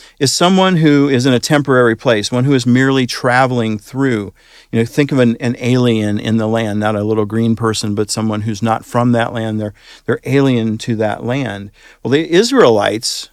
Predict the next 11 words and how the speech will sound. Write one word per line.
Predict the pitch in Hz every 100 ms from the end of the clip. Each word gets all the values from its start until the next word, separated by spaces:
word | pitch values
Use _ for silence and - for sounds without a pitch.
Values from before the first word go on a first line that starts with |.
| _
were | 120 131
in | 139
a | 135
temporary | - 151 147 143 131 123
home | 113 139 131
in | 107
Egypt, | 127 135 110 - _ _ _ _ _ _ _ _ - -
and | 113 110
God | 123 147 135
took | - - 175 -
them | 139 127